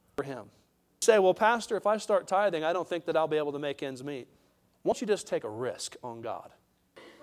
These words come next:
Many amens on that one, by the way. As an example. So, "I just don't know what will happen if I, if I move from my job and do what I feel like God's wanting me to do." Why don't you just go ahead and risk it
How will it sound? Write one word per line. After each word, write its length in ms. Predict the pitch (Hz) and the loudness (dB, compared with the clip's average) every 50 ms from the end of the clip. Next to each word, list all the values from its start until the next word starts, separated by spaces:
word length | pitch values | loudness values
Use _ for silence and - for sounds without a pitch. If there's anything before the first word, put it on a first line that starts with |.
| - - - _ - - - - - - - - - - _ _ _ _ | -20 -20 -20 _ -20 -20 -20 -20 -20 -20 -20 -20 -20 -20 _ _ _ _
Many 220 | - 135 127 131 135 | -8 -6 -4 -2 -2
amens 300 | 131 139 160 160 127 120 | -2 -2 -2 -2 -2 -4
on 100 | 104 113 | -6 -4
that 140 | 151 175 123 | -4 -4 -4
one, 100 | 104 107 | -6 -10
by 140 | 110 101 | -10 -10
the 80 | 101 104 | -10 -10
way. 200 | 104 110 110 110 - _ _ - - - - - - - - - - - - - - - - - - - - - - - - - - - - _ _ _ _ _ _ | -10 -12 -14 -16 -20 _ _ -20 -20 -20 -20 -20 -20 -20 -18 -18 -18 -18 -18 -18 -18 -18 -18 -18 -18 -18 -20 -20 -20 -20 -20 -20 -20 -20 -20 _ _ _ _ _ _
As 120 | 170 160 | -2 -2
an 80 | 160 151 | 0 -2
example. 560 | 143 131 131 175 233 262 - - 196 233 - _ _ _ _ _ _ - - - _ _ - - - _ - - _ _ _ _ | -2 0 0 0 0 0 -2 -6 -10 -10 -12 _ _ _ _ _ _ -20 -20 -20 _ _ -20 -20 -20 _ -20 -20 _ _ _ _
So, 100 | - 233 | 6 8
"I 140 | 220 262 311 | 10 10 10
just 140 | 330 269 202 | 10 10 12
don't 180 | 285 294 302 | 12 12 12
know 120 | 302 311 302 | 12 12 12
what 140 | 302 311 - | 12 12 12
will 100 | - 302 | 10 10
happen 360 | 247 320 349 330 320 285 262 254 | 10 12 12 12 12 10 10 8
if 100 | 240 247 | 10 10
I, 140 | 254 240 226 - 233 | 10 10 10 10 8
if 120 | 226 226 | 10 12
I 120 | 254 226 226 | 12 12 12
move 280 | 226 277 330 339 320 | 12 10 10 10 10
from 140 | - 294 262 | 8 6 8
my 160 | 277 277 277 | 10 10 10
job 300 | 262 208 285 302 330 294 | 12 12 12 12 12 12
and 100 | 247 226 | 12 10
do 100 | 226 311 | 8 10
what 100 | 330 302 285 | 12 12 12
I 100 | 254 - | 12 12
feel 160 | - 294 294 | 10 10 12
like 180 | 277 269 240 | 12 10 10
God's 260 | 202 254 285 285 214 208 | 10 10 8 8 8 6
wanting 300 | 240 269 285 285 269 247 | 4 4 4 4 2 2
me 120 | 254 262 | 0 0
to 100 | 254 262 | 0 0
do." 240 | 262 302 294 277 226 | 2 2 4 4 6
Why 160 | 240 294 349 | 6 8 6
don't 180 | 381 381 330 - | 6 4 2 0
you 60 | 320 | 2
just 220 | 349 339 - - | 2 2 4 8
go 200 | - 277 302 302 | 10 12 12 12
ahead 280 | 285 226 262 277 262 220 | 12 12 10 8 8 6
and 200 | 214 214 214 220 | 4 0 2 6
risk 320 | 269 269 226 - - - | 6 6 6 4 2 0
it 180 | 180 135 - | 0 -2 -2